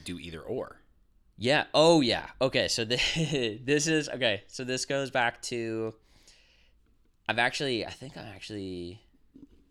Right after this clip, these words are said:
Speaker 2: I wanna talk about this, or I think I have in a YouTube video, or at least touched on it, where basically
Speaker 1: Yeah.
Speaker 2: you have, like, your hybrid shooter, and, and, like, the number one, like, so a hybrid shooter shoots both video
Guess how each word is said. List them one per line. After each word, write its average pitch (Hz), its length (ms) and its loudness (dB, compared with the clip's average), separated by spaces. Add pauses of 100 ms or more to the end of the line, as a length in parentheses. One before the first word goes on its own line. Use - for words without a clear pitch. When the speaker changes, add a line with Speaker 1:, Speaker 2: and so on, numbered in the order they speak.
(680)
Speaker 2:
I 95 40 -2
wanna 143 180 -2
talk 113 300 -4
about 90 320 -2
this, 85 480 -6
or 95 80 0
I 101 60 -2
think 147 180 -6
I 113 80 0
have 101 280 -2
in 101 120 -6
a - 20 -6
YouTube 101 320 -8
video, 98 340 -6
or 95 120 -2
at 110 100 -4
least 156 240 2
touched 123 280 -4
on 110 160 -4
it, 110 140 -6
where 113 300 0
basically 113 520 -2
Speaker 1:
Yeah. - 120 -12 (880)
Speaker 2:
you 123 100 -2
have, 117 200 4
like, 123 180 2
your 123 120 0
hybrid 104 400 0
shooter, 87 440 -8
and, 107 300 -4
and, 104 180 -4
like, 104 200 -4
the 113 80 -2
number 123 680 0
one, 117 360 -6
like, 107 180 -2
so 107 140 -4
a - 20 -8
hybrid 110 320 -2
shooter 107 260 -4
shoots 101 320 -8
both 90 280 -6
video 101 420 -4